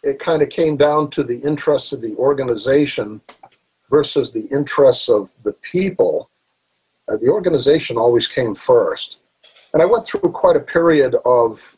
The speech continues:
trying to analyze whether this was something that was just local to my congregation or was, was it systemic. And about that time, I started running into people,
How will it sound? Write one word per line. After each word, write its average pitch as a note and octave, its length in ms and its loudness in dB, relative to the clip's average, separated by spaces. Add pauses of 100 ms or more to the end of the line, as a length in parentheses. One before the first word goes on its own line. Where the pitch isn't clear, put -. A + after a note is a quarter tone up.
trying E3+ 260 0
to C#3 120 -2
analyze C3+ 500 2
whether C#3 360 2
this C#3+ 280 -4
was B2 360 -4 (460)
something D3+ 680 -2
that C3+ 160 2
was B2 160 -2
just - 280 0
local C#3+ 420 0
to B2+ 100 -6
my B2+ 180 -2
congregation C3 800 -2
or A2 180 2
was, A2 480 -2
was B2 220 0
it A#2 80 -4
systemic. B2+ 720 -2 (720)
And B2+ 100 -2
about D3 220 2
that E3+ 180 2
time, D3+ 260 0
I B2+ 60 0
started C3+ 440 0
running C3+ 280 -2
into C3 260 -6
people, C#3+ 680 0